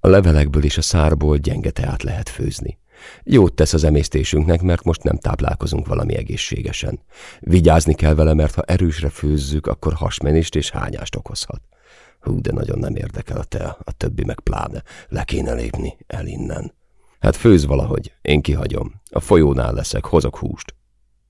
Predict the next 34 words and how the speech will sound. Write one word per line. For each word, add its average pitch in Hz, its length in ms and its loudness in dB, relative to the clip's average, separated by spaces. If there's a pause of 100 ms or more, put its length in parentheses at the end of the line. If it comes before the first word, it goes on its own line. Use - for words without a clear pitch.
(920)
Hogy - 160 -2
az - 180 -2
összes - 380 -6
szodomai - 680 -6
alma - 320 -4
a - 200 -14
mérges - 440 -8
magjával - 640 -8
meg - 160 -8
a - 60 -8
teájával - 760 -6
menne - 340 -10
a - 160 -14
búsba. - 640 -8 (640)
Próbálok 85 500 6
halkan 76 420 2
közlekedni, 71 720 -2
de 76 140 0
az 78 200 2
ágak 80 340 0
megrecsennek - 720 -2
a - 40 -4
talpam - 420 -4
alatt. - 460 -8
A - 100 -2
levegőt 92 440 4
meg 87 160 4
úgy 90 180 0
kapkodom, 78 460 2
mintha 76 300 2
a 73 60 2
Himalája 62 520 -4
tetején - 460 -8
lennék. 50 520 -12